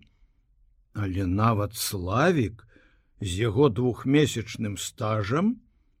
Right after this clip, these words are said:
адчуў новы рытм у рабоце. Менавіта рытм,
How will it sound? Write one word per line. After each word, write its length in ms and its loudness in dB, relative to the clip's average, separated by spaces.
адчуў 840 4
новы 680 8
рытм 680 2
у 180 2
рабоце. 760 -2
Менавіта 540 0
рытм, 600 2